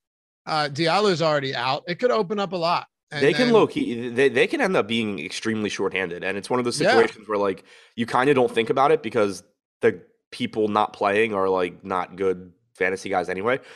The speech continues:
Speaker 2: but they can be really shorthanded here.
Speaker 1: They could be, they could. Do you think an eight-man rotation is in, in play?
Speaker 2: What they do in, I, I'm going back to look. So they played one, two, three, four.
Speaker 1: So last game they played ten, but they had Grant, they had Joseph,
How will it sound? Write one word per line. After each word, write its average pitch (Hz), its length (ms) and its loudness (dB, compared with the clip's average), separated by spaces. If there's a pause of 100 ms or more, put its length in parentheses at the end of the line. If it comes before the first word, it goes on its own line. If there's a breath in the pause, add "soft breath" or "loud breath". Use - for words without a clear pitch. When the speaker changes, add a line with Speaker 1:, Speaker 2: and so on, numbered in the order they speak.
(120)
Speaker 2:
but 107 300 2
they 139 140 2
can 214 180 -6
be 110 140 -2
really 87 240 -4
shorthanded - 380 -12
here. 87 160 -16 (440)
Speaker 1:
They 208 160 0
could 226 240 -4
be, 208 160 -4
they 220 200 0
could. 202 300 -10 (440)
Do 185 80 -2
you 202 60 0
think 226 200 0
an 160 100 -2
eight-man 196 420 0
rotation 185 600 -4
is 147 160 -4
in, 147 180 -8
in 147 180 -6
play? 143 480 -4 (1000)
Speaker 2:
What 120 160 2
they 226 120 2
do 151 340 2
in, 117 380 -6 (280)
I, 113 120 0
I'm 117 160 -2
going 127 140 0
back 120 120 0
to 110 80 -8
look. 110 280 0 (580 soft breath)
So - 120 0
they 135 120 6
played 156 520 4 (400 loud breath)
one, 113 180 -18
two, - 140 -20
three, - 120 -20
four. - 120 -20 (260)
Speaker 1:
So 208 160 0
last 214 300 4
game 269 160 0
they 233 120 2
played 190 260 2
ten, 185 200 0
but 160 120 -4
they 160 100 -2
had 160 220 0
Grant, 175 340 -4
they 170 100 -2
had 160 160 -2
Joseph, 165 420 -4